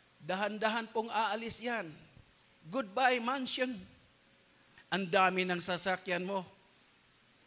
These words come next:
Oh. May Avanza ka. May, ano yung B? May bulldozer ka. C. May, may kariton ka, ano?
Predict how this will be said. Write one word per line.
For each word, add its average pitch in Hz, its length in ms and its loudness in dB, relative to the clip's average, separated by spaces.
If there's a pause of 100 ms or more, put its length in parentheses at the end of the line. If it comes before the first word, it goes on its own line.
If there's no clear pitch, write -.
(120)
Oh. 202 300 -12 (2500)
May 156 240 0
Avanza 180 560 0
ka. 190 420 -2 (760)
May, 156 400 -4 (160)
ano 170 160 -4
yung 196 240 -2
B? 175 240 0 (1040)
May 180 320 -4 (160)
bulldozer 165 880 2
ka. 196 240 4 (1120)
C. 202 480 4 (1900)
May, 143 160 0 (400)
may 123 160 -4
kariton 175 640 0
ka, 240 320 0
ano? 440 100 -6